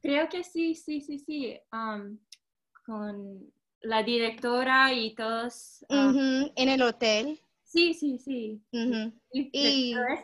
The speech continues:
Speaker 1: eso.
Speaker 2: ¿y te acuerdas de, de qué pensaste cuando nos conocimos? ¿De mí?
Speaker 1: <laughs> No, la única cosa, am, fue que, am,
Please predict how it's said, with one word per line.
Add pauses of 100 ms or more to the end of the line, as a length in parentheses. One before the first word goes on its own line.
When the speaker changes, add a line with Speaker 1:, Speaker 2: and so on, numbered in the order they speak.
Speaker 1:
eso. (280)
Speaker 2:
¿y
te
acuerdas
de,
de
qué
pensaste (180)
cuando
nos
conocimos? (180)
¿De
mí?
Speaker 1:
<laughs> (800)
No, (120)
la
única
cosa, (520)
am,
fue
que, (200)
am,